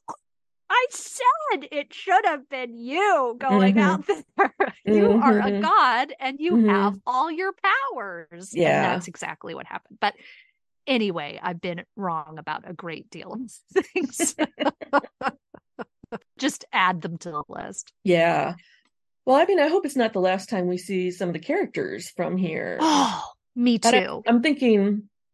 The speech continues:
Speaker 2: you know, when the big Kang War comes up, we might see, like, B fifteen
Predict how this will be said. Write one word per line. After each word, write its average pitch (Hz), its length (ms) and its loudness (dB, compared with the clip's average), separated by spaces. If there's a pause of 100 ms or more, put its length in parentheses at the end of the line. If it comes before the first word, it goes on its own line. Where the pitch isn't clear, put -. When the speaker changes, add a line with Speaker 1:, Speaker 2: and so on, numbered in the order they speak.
(200)
Speaker 2:
you 220 180 4
know, 190 680 4
when 196 220 0
the 185 80 0
big 175 260 -6
Kang 190 380 -4
War 185 360 0
comes 160 320 -6
up, 156 200 0
we 175 100 -2
might 165 300 -2
see, 180 680 0 (680)
like, 165 200 0
B 170 160 2
fifteen 160 1000 -4